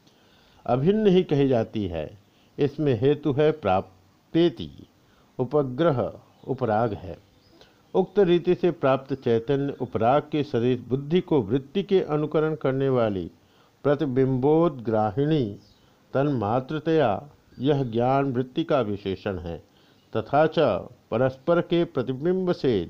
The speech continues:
दोनों का ही चेतनत्व सुखादि परिणामकत्व रूप सारूप्य कहा जाता है।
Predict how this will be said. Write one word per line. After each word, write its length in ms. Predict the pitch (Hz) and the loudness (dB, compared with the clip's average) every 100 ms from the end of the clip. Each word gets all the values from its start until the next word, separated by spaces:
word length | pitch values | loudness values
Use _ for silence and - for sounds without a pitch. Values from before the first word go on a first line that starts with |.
| - | -2
दोनों 360 | 123 143 156 | 0 2 0
का 180 | 151 139 | 2 0
ही 260 | 131 123 123 | 0 -2 -2
चेतनत्व 920 | 123 117 120 147 156 160 - 101 76 - _ _ _ - 135 | -4 -6 -4 -2 -2 -4 -4 -6 -6 -12 _ _ _ -6 -4
सुखादि 520 | 127 151 165 160 160 | 2 4 4 4 0
परिणामकत्व 1200 | - 113 113 113 120 131 135 170 165 139 104 87 - _ _ - | 0 -2 0 -2 0 0 0 0 0 -2 -2 -2 -10 _ _ -4
रूप 300 | 117 143 - | 2 2 0
सारूप्य 540 | - 101 101 131 131 107 | -2 -2 0 -2 -2 -4
कहा 260 | 87 92 | -4 -2
जाता 340 | 90 85 - 80 | -2 -4 -6 -8
है। 220 | 82 | -10